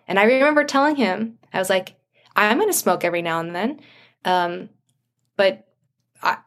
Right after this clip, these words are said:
I just know you, you love weed too much." And he's like, "No, no, no, not ever doing it again."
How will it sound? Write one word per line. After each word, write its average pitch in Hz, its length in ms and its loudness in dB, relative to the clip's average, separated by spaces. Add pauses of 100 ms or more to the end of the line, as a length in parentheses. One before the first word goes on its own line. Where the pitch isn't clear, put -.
(160)
I 196 120 2
just 214 180 2
know 214 160 4
you, 247 200 0
you 175 200 -4
love 175 300 -2
weed 247 180 2
too - 140 -4
much." 165 260 -4
And 180 80 -8
he's 170 120 -8
like, 180 120 -4
"No, 226 160 4
no, 240 80 0
no, 240 320 0 (380)
not 214 200 2 (120)
ever 220 180 2
doing 220 160 4
it 214 80 4
again." 208 300 0